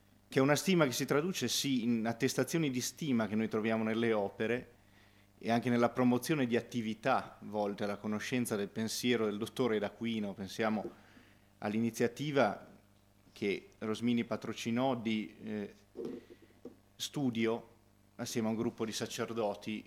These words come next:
eh, del pensiero di Tommaso. È una stima, tuttavia, che non si è mai tradotta,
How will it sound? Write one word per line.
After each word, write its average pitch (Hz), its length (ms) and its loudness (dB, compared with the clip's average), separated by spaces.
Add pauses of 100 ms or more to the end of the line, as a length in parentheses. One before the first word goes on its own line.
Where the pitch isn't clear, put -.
eh, 101 240 -6
del 95 160 -6
pensiero 104 440 -6
di 101 100 -6
Tommaso. 120 720 -2 (2500)
È - 100 -4
una 156 160 4
stima, 139 380 0
tuttavia, 143 440 2
che 147 100 -2
non 135 100 0
si 135 120 -2
è 135 40 4
mai 147 240 6
tradotta, 120 880 2